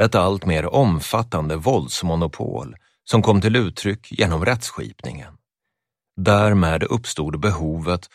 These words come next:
av offentligt avlönade specialister med uppgift att verkställa utdömda kropps- och dödsstraff. Någon fastställd yrkestitel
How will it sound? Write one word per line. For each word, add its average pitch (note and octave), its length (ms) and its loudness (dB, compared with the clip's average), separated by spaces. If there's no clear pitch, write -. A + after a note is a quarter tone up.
av F#2 220 4
offentligt A2 760 2
avlönade F#2 760 4
specialister F2 1160 -4
med F#2+ 160 2
uppgift F2+ 600 -2
att F#2+ 160 0
verkställa G2+ 840 0
utdömda E2 960 0
kropps- F2 360 0
och F#2 140 -6
dödsstraff. - 640 -6
Någon E2 520 0
fastställd D#2 640 -4
yrkestitel G#2+ 1080 -4